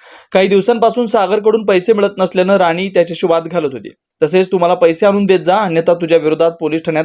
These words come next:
खोटी तक्रार देऊन तुला अडकवेन,' अशी धमकी ती सागरला वारंवार देत होते. दिनांक अठरा मार्च रोजी सकाळी दहा वाजता रामचंद्र नारायणकर व त्यांची पत्नी छाया शेतात मजुरीसाठी गेले होते. घरी त्यांची आई जनाबाई व सागर होते.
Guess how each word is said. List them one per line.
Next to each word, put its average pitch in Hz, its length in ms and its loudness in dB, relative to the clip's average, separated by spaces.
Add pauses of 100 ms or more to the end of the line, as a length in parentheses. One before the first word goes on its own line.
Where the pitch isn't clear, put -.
खोटी 160 240 -4
तक्रार 175 360 0
देऊन 165 220 2 (460)
तुला 185 160 4
अडकवेन,' 226 340 0
अशी 202 160 -4
धमकी 175 260 -2
ती 175 120 0
सागरला 156 420 0
वारंवार 160 380 2
देत 139 180 -8
होते. - 280 -16 (560)
दिनांक 190 300 0
अठरा 226 300 0
मार्च 220 340 0
रोजी 214 220 -2
सकाळी 202 280 0
दहा 185 140 2
वाजता 185 300 2
रामचंद्र 185 480 0
नारायणकर 165 500 0
व 185 80 0
त्यांची 160 320 -2
पत्नी 160 400 -4
छाया 147 280 0 (200)
शेतात 156 380 -2
मजुरीसाठी 170 520 -2
गेले 165 180 2
होते. 185 260 0 (400)
घरी 185 180 2
त्यांची 208 320 0
आई 208 200 2
जनाबाई 185 420 2
व 214 80 4
सागर 165 320 -2
होते. 131 280 -4